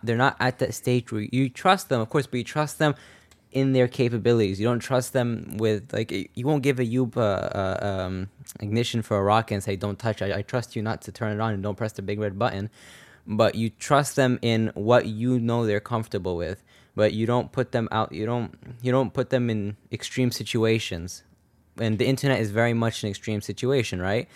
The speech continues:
On the outside, it may look warm and fuzzy in this great place, but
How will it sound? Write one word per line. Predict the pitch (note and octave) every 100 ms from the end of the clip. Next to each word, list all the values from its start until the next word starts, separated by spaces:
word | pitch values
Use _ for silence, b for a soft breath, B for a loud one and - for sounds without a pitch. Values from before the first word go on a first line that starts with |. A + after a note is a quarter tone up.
| B B A#2
On | A#2+
the | A#2
outside, | C3+ B2+ - C3 B2+
it | A2+
may | A2+ A#2+
look | A#2 A#2 A#2+ - - b b b
warm | G2+ G#2+ A#2 A2+
and | G2
fuzzy | - - A2 A2 G#2+
in | G2
this | F2
great | - A2+ G#2 E2
place, | A#2 A2 G#2
but | F#2+ F#2+ G2